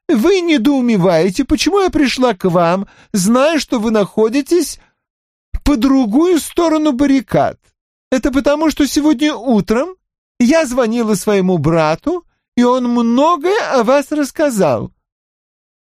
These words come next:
«А я не в другом лагере», сухо заметил Вульф. «И вообще ни в каком.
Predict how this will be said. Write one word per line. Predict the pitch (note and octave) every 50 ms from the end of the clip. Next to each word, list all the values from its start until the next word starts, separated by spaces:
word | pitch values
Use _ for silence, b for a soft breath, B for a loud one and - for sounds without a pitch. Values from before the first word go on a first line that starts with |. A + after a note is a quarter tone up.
| _ _ _ _ _ _ _ _ _ _ -
«А | G2+ G#2
я | G#2 G2 G#2+ B2 C#3 C#3+ C#3
не | C#3 C3+ C3+
в | B2+ G#2+
другом | F2+ A#2+ A#2 A2+ G2+ E2+ A2 B2+ C#3+ F3+ G#3 A3
лагере», | G3 D#3+ C#3+ A2+ G#2 D2+ D2+ F2 D2 D2+ C#2+ C2+ - _ _ _ _ _ _ _ _ _ -
сухо | - - A2 F#2+ - - F#2+
заметил | E2+ G2 G2 G2 F#2+ F2 - F#2 F2+ F2
Вульф. | E2 E2 - - _ _ _ _ _ _ -
«И | - A#2+
вообще | A2+ G#2 A#2 A#2+ A#2 - - - - G#2+ C#3 F#3+ A3+
ни | A#3+ B3+
в | G3 -
каком. | - - D3 C#3 - - G#2 G2 F2+ D2 A#1+